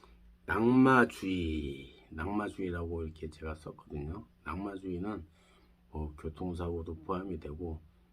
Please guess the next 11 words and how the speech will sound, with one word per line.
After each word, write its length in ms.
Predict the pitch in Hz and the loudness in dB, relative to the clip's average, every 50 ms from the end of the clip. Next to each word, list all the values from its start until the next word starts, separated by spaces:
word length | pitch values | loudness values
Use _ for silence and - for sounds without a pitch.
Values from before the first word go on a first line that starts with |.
| _ - | _ -10
넘어짐, 920 | 73 76 78 87 92 95 98 98 92 85 87 92 87 82 78 76 76 78 78 | -6 -4 -2 -2 0 0 0 -2 -4 -4 -4 -4 -2 -2 -2 -4 -4 -6 -6
미끄러짐 880 | 82 90 87 - - 107 98 98 95 95 90 87 92 92 85 82 78 - - - _ _ _ _ _ _ _ - _ - | -6 -6 -6 -6 -4 -2 0 0 0 -2 -2 -2 -4 -4 -2 -2 -4 -6 -10 -16 _ _ _ _ _ _ _ -20 _ -2
또는 320 | - 107 104 104 104 101 | 0 2 2 2 2 0
계단에서 600 | 87 - 92 92 90 98 95 98 95 90 87 92 87 | 0 -2 -4 -4 -2 -2 -2 -2 -2 -2 -2 -2 -4
굴르는 560 | 82 - - 95 95 95 95 92 92 90 87 | -6 -6 -4 -4 -2 -2 -2 -2 -2 -2 -2
거 120 | 85 82 80 | -4 -4 -6
그런 220 | - - 95 90 | -6 -6 -6 -6
거 140 | 87 87 82 | -6 -6 -8
다 240 | - - 82 80 80 | -6 -6 -6 -6 -6
포함되는 560 | - - 98 95 92 90 85 85 82 87 90 | -6 -6 -6 -4 -4 -4 -4 -4 -4 -4 -4
겁니다. 640 | 87 85 85 80 78 73 73 78 82 98 110 143 | -4 -4 -4 -4 -4 -4 -4 -4 -4 -4 -6 -8